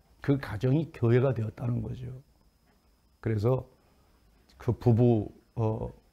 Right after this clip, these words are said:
목사님과 사모님과, 아, 두 분의 할머니를 모시고 가정교회를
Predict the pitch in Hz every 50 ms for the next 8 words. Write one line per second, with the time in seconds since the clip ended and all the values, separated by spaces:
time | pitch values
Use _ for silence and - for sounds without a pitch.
0 | _ - 120 107 - 127 117 113 113 110 104 110 110 107 - - - - 113 110
1 | 107 110 110 104 104 101 92 101 98 107 139 185 - - _ _ _ _ _ _
2 | _ _ - - 104 98 104 - _ _ _ _ _ _ _ - - 120 117 113
3 | 104 113 110 113 110 107 82 - - 147 156 156 165 160 160 147 139 139 151 147
4 | 143 127 110 101 - - - - 113 107 110 - _ _ _ _ _ _ _ _
5 | _ _ _ - - 110 107 92 123 123 123 117 - - 110 104 107 107 127 147
6 | 151 -